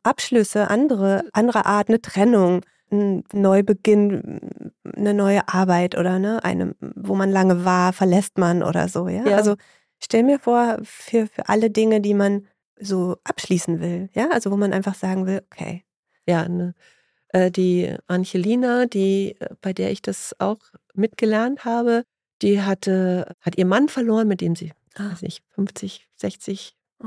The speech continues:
Speaker 1: wow.
Speaker 2: Jahre
Speaker 1: Mhm.
Speaker 2: ihr, also ja, ihr Partner war auch, ne,
Speaker 1: Ja.
Speaker 2: ihr Begleiter, ihr alles, äh, während Corona, an Corona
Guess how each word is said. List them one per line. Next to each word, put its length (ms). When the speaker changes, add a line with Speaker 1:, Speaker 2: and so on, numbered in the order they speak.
Speaker 1:
wow. 80
Speaker 2:
Jahre 400
Speaker 1:
Mhm. 380
Speaker 2:
ihr, 420
also 200
ja, 160
ihr 100
Partner 540
war 240
auch, 220
ne, 140
Speaker 1:
Ja. 40
Speaker 2:
ihr 120
Begleiter, 580
ihr 400
alles, 500
äh, 80
während 640
Corona, 640
an 160
Corona 640